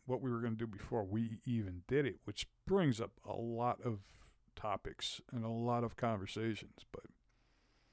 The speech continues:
but anyway, science fiction's dead. You have to realize that. And, and if you can understand that, you know, with any movie, no matter how old you are,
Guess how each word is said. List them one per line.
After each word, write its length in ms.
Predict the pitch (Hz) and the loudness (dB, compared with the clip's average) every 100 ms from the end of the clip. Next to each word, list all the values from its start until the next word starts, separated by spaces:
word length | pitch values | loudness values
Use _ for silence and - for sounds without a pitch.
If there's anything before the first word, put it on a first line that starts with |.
| _ _ _ - - _ _ _ - | _ _ _ -20 -20 _ _ _ 0
but 120 | 127 | 4
anyway, 360 | 196 139 131 143 - - | 6 6 4 2 -6 -6
science 340 | - 127 123 | 0 2 2
fiction's 460 | - 127 - 113 104 101 104 | 0 -4 0 0 0 -2 0
dead. 300 | 117 120 131 117 - | 2 2 -2 -10 -6
You 100 | 107 | -2
have 220 | 110 - | -2 -2
to 80 | 101 | -4
realize 640 | 107 131 131 113 104 - | 2 4 4 4 0 -2
that. 300 | 95 104 151 - _ _ _ _ _ _ - | -2 -2 -4 -8 _ _ _ _ _ _ -4
And, 640 | 120 120 120 120 117 117 - _ _ _ _ _ _ _ _ _ _ _ _ | 0 2 2 2 0 -2 -10 _ _ _ _ _ _ _ _ _ _ _ _
and 220 | 139 131 | 0 2
if 160 | 131 143 | 2 2
you 100 | 151 | -2
can 420 | - 135 120 113 - _ _ _ - | 4 4 4 2 -6 _ _ _ 2
understand 880 | 165 165 135 - - 175 196 127 | 4 4 2 2 0 2 2 0
that, 280 | 90 50 - _ _ _ _ _ _ 143 | 0 -4 -4 _ _ _ _ _ _ 0
you 160 | 139 | 2
know, 280 | 113 95 104 127 - - _ _ - | 2 0 -4 -10 -16 -20 _ _ -4
with 220 | 123 - | 0 4
any 220 | 131 170 | 4 6
movie, 320 | 165 127 120 120 | 6 4 2 2
no 100 | 117 | 2
matter 200 | 113 107 | 4 2
how 160 | 120 | 2
old 260 | 143 143 113 | 2 2 0
you 160 | 110 | 0
are, 320 | 107 104 127 | 2 2 0